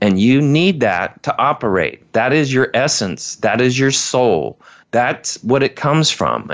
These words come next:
And people that have headstrong often accomplish hard things in life. That's a motivator. Use it. Don't lose it. You know, many of us are taught to be submissive,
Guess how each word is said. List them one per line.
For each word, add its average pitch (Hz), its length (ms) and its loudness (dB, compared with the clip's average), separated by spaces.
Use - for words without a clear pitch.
And 95 240 0
people 143 400 2
that 135 160 -2
have 151 420 -4
headstrong 120 880 -2
often 127 360 0
accomplish 117 580 -2
hard 101 380 -2
things 214 260 2
in 123 140 2
life. 73 340 -2
That's 117 460 -4
a - 120 -4
motivator. 127 840 0
Use 139 440 2
it. - 160 -2
Don't 131 300 0
lose 139 360 2
it. - 160 -6
You 123 100 0
know, 127 260 2
many 156 260 2
of 165 120 -2
us 131 160 0
are 117 80 2
taught 123 300 -2
to 123 60 0
be 113 120 2
submissive, 117 720 0